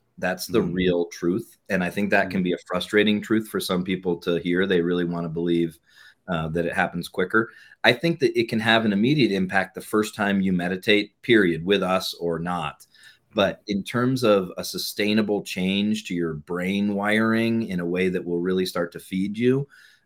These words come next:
Speaker 1: I
Speaker 2: Mm.
Speaker 1: think once you're outside of a month of daily practice, even five minutes,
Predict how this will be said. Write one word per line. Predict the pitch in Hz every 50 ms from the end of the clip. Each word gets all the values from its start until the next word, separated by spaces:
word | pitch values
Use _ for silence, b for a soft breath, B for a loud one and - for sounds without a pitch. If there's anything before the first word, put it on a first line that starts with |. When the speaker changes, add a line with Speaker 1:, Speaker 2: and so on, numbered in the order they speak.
| _ 92
Speaker 1:
I | 92 90
Speaker 2:
Mm. | 80 80
Speaker 1:
think | 101 101 92 - _ 95
once | 98 101 104 107 - -
you're | 104 98 -
outside | 95 92 90 - - - 92 92 92
of | 90 85
a | 87 85
month | 82 82 82 85 90 101 110 - - - -
of | 92 82 80
daily | 76 82 87 87 87 87
practice, | 85 - 87 85 90 90 - - 117 131 151 - - - - -
even | 104 95 92 95 85 -
five | - - 80 82 90 92 90 85
minutes, | 85 85 87 101 127 165 - - - - -